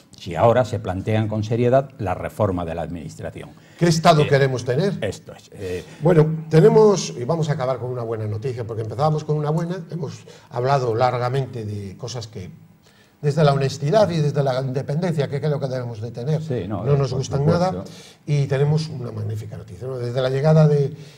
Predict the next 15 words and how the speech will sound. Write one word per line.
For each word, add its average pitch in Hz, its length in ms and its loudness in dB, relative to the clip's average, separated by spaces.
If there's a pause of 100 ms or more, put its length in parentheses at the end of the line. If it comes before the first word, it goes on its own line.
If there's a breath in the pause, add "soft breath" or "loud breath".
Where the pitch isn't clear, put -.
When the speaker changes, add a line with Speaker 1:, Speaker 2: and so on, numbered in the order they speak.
(180 loud breath)
Speaker 2:
eh, 127 220 -2
el 120 80 -2
ministro 123 400 -4
de 120 60 -4
Fomento, 127 400 -4
el 117 60 -2
anterior 113 280 -4
alcalde 117 360 -4
Íñigo 113 240 -6
de 107 100 -4
la 107 100 -4
Serna, 127 440 -6 (460 loud breath)
a 107 600 -8
su 120 240 -10
cargo, 143 420 2